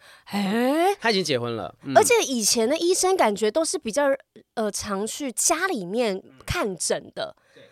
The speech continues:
Speaker 1: 然后呢，这样，这样子就会遇到很多已婚的女生啊。
Speaker 2: 嗯。
Speaker 1: 那已婚的女生就调调情，好像对他来说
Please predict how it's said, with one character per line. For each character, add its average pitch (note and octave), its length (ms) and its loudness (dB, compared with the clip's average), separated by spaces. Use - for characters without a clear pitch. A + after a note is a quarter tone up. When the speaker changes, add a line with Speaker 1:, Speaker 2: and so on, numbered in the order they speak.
Speaker 1:
然 A3+ 120 -2
后 F#4 120 2
呢， D4+ 100 2
这 G4 140 -2
样， F4 160 2
这 G#4 120 0
样 F#4 100 0
子 A3+ 180 -4
就 E4+ 180 2
会 D4+ 360 6
遇 D#4+ 120 0
到 D4 160 4
很 G3+ 260 -4
多 C4 300 2
已 G3+ 160 -4
婚 F4+ 240 2
的 F4 120 6
女 G#3+ 200 0
生 G#3+ 380 -2
啊。 F#3+ 240 -4
Speaker 2:
嗯。 - 80 -20
Speaker 1:
那 E4+ 120 0
已 B3+ 160 -2
婚 G4+ 140 4
的 G4+ 80 4
女 C4 160 2
生 D#4 160 -2
就 F#4 100 -2
调 A3 240 -4
调 A3 260 -4
情， F#3+ 300 -4
好 G3 140 -4
像 C4+ 240 -4
对 A#3+ 300 0
他 D4+ 240 -2
来 G3 140 -2
说 F#3+ 380 -6